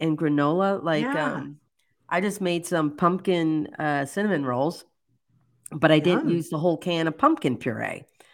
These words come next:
Speaker 1: So I thought, "Well, this is what I do with it." You can incorporate that in a sauce.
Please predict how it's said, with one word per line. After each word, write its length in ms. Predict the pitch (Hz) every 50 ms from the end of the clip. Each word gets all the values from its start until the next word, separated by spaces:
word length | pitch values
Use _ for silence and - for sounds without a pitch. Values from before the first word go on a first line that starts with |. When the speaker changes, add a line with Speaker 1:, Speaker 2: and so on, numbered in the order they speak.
| _ _ _ _ _ _ _ _ _ _ _
Speaker 1:
So 120 | - -
I 40 | - 185
thought, 260 | 202 185 180 175 170
"Well, 280 | - 185 170 180 208 226
this 180 | 214 214 214 -
is 120 | 254 -
what 120 | - 151 156
I 160 | 220 302 349
do 220 | 262 147 139 123 113
with 200 | 120 120 113 -
it." 260 | - 76 - - - _ _ _ _ _ _ _
You 100 | 240 294
can 120 | 294 320 247
incorporate 760 | 208 160 151 - - 202 226 220 220 185 175 165 160 156 156
that 260 | 156 156 147 147 143 139
in 160 | - 139 131
a 60 | 123 117
sauce. 640 | - - - 113 110 143 202 254 - - - -